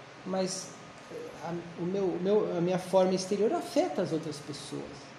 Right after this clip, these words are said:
E por isso ela tem que ser adequada aos demais, ao serviço aos demais. Vamos dar um exemplo: uma pessoa que é uma, uma médica, né, por exemplo, né, uma médica geriatra,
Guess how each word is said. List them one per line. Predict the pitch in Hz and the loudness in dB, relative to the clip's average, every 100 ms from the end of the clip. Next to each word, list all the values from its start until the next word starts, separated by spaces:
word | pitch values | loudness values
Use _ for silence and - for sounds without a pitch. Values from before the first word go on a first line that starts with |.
| - - - - - - - - - - | -18 -16 -16 -16 -18 -18 -18 -18 -12 -8
E | |
por | 214 226 | -2 0
isso | 233 - | 0 6
ela | 262 247 | 6 6
tem | 247 233 | 4 2
que | |
ser | - 220 | 6 6
adequada | 226 240 254 214 196 196 208 277 - - - - - - - | 6 4 2 6 8 8 6 2 0 -8 -14 -18 -18 -10 2
aos | 139 147 | 4 4
demais, | 175 320 294 196 139 - - - - - - - - - | 4 4 4 2 -2 -6 -10 -14 -16 -16 -18 -18 -14 -2
ao | 147 | -2
serviço | 147 139 123 143 165 | 0 -4 -4 -4 -4
aos | 165 | -4
demais. | 233 240 196 - - - - - - - - - - - - - - - - - | -2 -2 -4 -6 -12 -16 -16 -16 -18 -18 -18 -18 -18 -18 -18 -16 -16 -16 -16 -10
Vamos | 220 | 4
dar | 220 214 | 6 8
um | |
exemplo: | 202 151 190 214 185 | 6 4 4 4 2
uma | 160 156 | 0 0
pessoa | 151 170 | -2 -4
que | 160 170 | 0 2
é | |
uma, | 156 143 151 | 2 0 -2
uma | 147 147 | 0 4
médica, | 156 156 - - - - - | 6 6 4 -2 -10 -12 -12
né, | - - | -12 -12
por | - | -8
exemplo, | 143 127 120 - - - - - - - - - - - | -6 -6 -8 -12 -16 -18 -18 -18 -18 -18 -18 -18 -16 -8
né, | 160 | -4
uma | 156 | -2
médica | 139 143 156 - 151 | 0 2 2 4 2
geriatra, | 151 151 131 - - | 4 4 4 0 -6